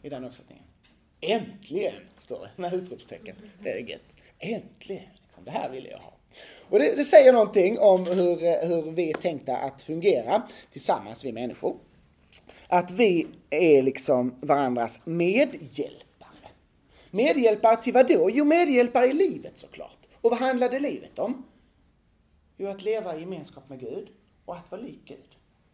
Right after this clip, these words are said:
Så att, att vi människor liksom har varandra, man skulle kunna göra det så enkelt som att säga att vi har varandra för att vi ska hjälpa varandra att leva i gemenskap med Gud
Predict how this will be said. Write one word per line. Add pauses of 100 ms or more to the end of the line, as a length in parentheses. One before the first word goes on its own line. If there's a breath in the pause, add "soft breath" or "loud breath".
(800 soft breath)
Så
att,
att
vi
människor
liksom
har
varandra, (180 loud breath)
man
skulle
kunna
göra
det
så
enkelt
som
att
säga
att (280 loud breath)
vi
har
varandra
för
att
vi
ska
hjälpa
varandra
att
leva
i
gemenskap
med
Gud